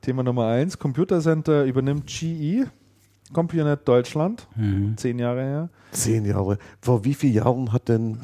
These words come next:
Speaker 3: hat denn, ähm, die G E die Compunet über-, übernommen? Das muss dann ja
Speaker 1: Müs-, müssten wir
Speaker 3: vierzehn,
Speaker 1: nachschauen, weiß ich nicht.
Speaker 2: Ja, das
Speaker 3: vierzehn,
Speaker 2: war
Speaker 3: fünfzehn Jahre her
Speaker 2: achtundneunzig
Speaker 3: sein.
Speaker 2: oder so war das.
Speaker 1: Ja, so um den Dreh rum hätte ich
Speaker 2: So,
Speaker 1: auch gesagt.
Speaker 2: ne?
Speaker 1: Mhm.
Speaker 3: Wahnsinn.
Speaker 2: Ja.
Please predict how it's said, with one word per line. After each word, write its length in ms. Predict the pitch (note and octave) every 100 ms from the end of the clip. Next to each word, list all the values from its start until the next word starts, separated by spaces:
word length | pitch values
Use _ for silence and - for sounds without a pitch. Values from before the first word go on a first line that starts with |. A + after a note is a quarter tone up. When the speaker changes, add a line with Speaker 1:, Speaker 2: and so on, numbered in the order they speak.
| -
Speaker 3:
hat 160 | B2 -
denn, 400 | A2+ A2+ A#2 A#2
ähm, 480 | G#2+ A2 G#2+ G#2+ G2+ - - - - _ _ _ _ _ -
die 100 | A#2
G 200 | - A2+
E 200 | - B2+
die 100 | A#2
Compunet 460 | - A#2+ - G2 G2+
über-, 240 | G#2 G2+ -
übernommen? 440 | G2+ G#2 A2 G#2 G2+
Das 340 | G2 - - -
muss 180 | A2 A2
dann 180 | A2
ja 100 | A2
Speaker 1:
Müs-, 300 | A2 - -
müssten 300 | A2 G2 -
wir 60 | G2+
Speaker 3:
vierzehn, 680 | F#2+ C3+ - B2+ A#2+ A2+ F#2
Speaker 1:
nachschauen, 0 |
weiß 60 |
ich 60 | -
nicht. 100 | B2+
Speaker 2:
Ja, 100 | B2
das 80 | A#2+
Speaker 3:
vierzehn, 200 | C3+ B2+ B2
Speaker 2:
war 80 | A#2+
Speaker 3:
fünfzehn 240 | C#3 - B2+
Jahre 140 | A#2
her 80 | C#3
Speaker 2:
achtundneunzig 280 | A#2+ A2+ C#3+
Speaker 3:
sein. 120 | A#2+
Speaker 2:
oder 160 | A2+ A2
so 220 | A2 A2
war 180 | A2 A2
das. 140 | A2+
Speaker 1:
Ja, 300 | A#2 A#2 A#2+
so 120 | A2+
um 60 | G#2+
den 100 | G2
Dreh 200 | F#2+ G2+
rum 100 | G2+
hätte 120 | G2+
ich 40 | A2+
Speaker 2:
So, 80 | F#2+
Speaker 1:
auch 100 | G#2+
gesagt. 240 | G2 A#2
Speaker 2:
ne? 160 | B2+ E3 _ _ _ _
Speaker 1:
Mhm. 280 | B2+ G2+ C3 -
Speaker 3:
Wahnsinn. 680 | A2+ A#2+ A2 A2 - A2 A2+
Speaker 2:
Ja. 160 | C3 C3